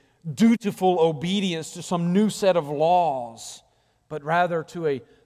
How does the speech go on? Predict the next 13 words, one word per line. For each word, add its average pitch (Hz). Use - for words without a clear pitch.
joyful 147
service -
of 131
our 127
King, 110
who 156
has 123
assured 196
us -
that 127
we 127
are 110
His. 95